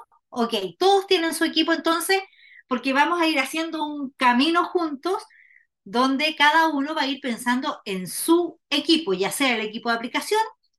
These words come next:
o el propio equipo del cual forma parte, que también puede ser su equipo de aplicación. <clears throat>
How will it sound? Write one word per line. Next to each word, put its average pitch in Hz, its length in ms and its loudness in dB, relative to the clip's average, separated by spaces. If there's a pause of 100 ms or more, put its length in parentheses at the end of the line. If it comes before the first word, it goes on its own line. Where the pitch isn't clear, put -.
o 277 160 -2
el 269 200 0
propio 339 340 2
equipo 381 340 0
del 339 260 -4
cual 285 220 -4
forma 240 360 -6
parte, 247 460 -2 (560)
que 269 400 -4 (360)
también 165 440 -2
puede 349 260 4
ser 196 240 -4
su - 120 -4
equipo - 320 -6
de 208 60 4
aplicación. 269 680 -4 (1300)
<clears throat> 233 420 0